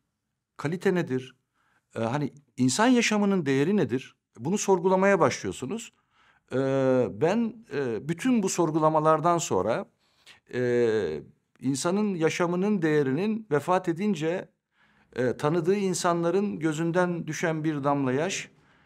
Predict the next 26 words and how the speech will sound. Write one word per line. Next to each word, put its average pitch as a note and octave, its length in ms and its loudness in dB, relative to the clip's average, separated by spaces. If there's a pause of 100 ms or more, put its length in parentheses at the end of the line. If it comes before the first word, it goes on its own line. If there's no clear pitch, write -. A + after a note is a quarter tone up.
ya D3 160 0
da E3+ 40 4
yüreğindeki E3+ 640 4
bir G3 80 2
sızı F3+ 320 -2
kadar A2+ 260 0
olduğunu, G#2 580 -4 (320)
olduğuna C#3 380 -2
inandım. A#2 520 0
Babam, C#3 440 0
annem B2+ 360 -2
vefat B2+ 360 -2
etti, A#2+ 220 -8
o A#2+ 160 0
esnada A2 460 -4
onları A2+ 300 -4
toprağa A2+ 540 -4 (540)
defnederken A2+ 720 -2
bir A2 40 -6
şey A#2+ 160 -4
götürmediklerini C#3+ 760 -6
gördüm. E2 440 -6
Yani, F2+ 400 -6 (600)
e, F#2+ 100 -8 (600)
ve B2+ 200 2
o B2+ 340 -2